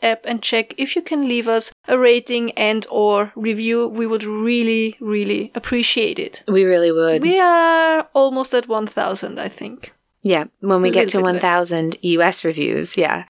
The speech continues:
Speaker 2: then I'm gonna do is, like, we'll do, like, a giveaway on our socials. Somebody's gonna win a hoodie. Also, shout out to everyone who left us a review this past week. We got so many really
Speaker 1: Mm.
Speaker 2: nice reviews.
Speaker 1: Thank you.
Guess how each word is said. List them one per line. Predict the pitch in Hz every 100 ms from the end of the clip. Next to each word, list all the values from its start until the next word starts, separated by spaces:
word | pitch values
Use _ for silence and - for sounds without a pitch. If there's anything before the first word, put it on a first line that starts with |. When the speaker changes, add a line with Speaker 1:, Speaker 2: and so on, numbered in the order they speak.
| _
Speaker 2:
then | 185 175 170
I'm | 175
gonna | 175 160
do | 160 156
is, | 151
like, | 165 -
we'll | 170
do, | 170
like, | 160 156
a | 147
giveaway | 156 147 147 147 147
on | 147
our | 147
socials. | - 143 - 135 - -
Somebody's | - 175 165 160 -
gonna | 156 151
win | 151
a |
hoodie. | 160 151 143 165 _ _ _ -
Also, | 226 - 349
shout | - 220 262
out | 277
to | - 190
everyone | 220 202 180 180
who | 185
left | 170 175 -
us | 170
a | 170
review | 156 156 165
this | 165 -
past | - 165 165 -
week. | 190 170
We | 165
got | 196 -
so | - 226 220
many | 214 202 180
really | 175 180 180 175
Speaker 1:
Mm. | 165
Speaker 2:
nice | 165 214
reviews. | 170 156 160 151 143
Speaker 1:
Thank | 214 208 208
you. | 220 208